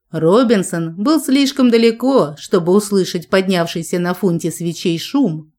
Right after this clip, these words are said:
однако вдруг увидел, что за ним в погоню бросились три лодки. Робинсон завизжал от страха и принялся лихорадочно грести. Но прежде чем он остался совсем без сил,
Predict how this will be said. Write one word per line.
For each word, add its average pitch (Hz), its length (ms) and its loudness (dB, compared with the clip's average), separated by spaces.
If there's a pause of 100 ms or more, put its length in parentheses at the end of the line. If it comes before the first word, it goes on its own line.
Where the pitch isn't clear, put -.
(120)
однако 226 560 2
вдруг 202 380 0
увидел, 190 560 0 (160)
что - 260 0
за 180 180 2
ним 190 280 0
в - 100 -10
погоню 170 640 0 (220)
бросились 233 640 2
три 202 240 2
лодки. 170 640 -2 (760)
Робинсон 208 720 2
завизжал 190 580 2
от 175 160 -2
страха 175 720 -6 (240)
и 294 120 2
принялся 254 600 4
лихорадочно 196 720 2
грести. 175 640 -4 (680)
Но 185 200 -2
прежде 180 520 -2
чем 226 280 0
он 190 180 0
остался 190 580 -2
совсем 202 460 -2
без 160 240 -8
сил, 339 340 -4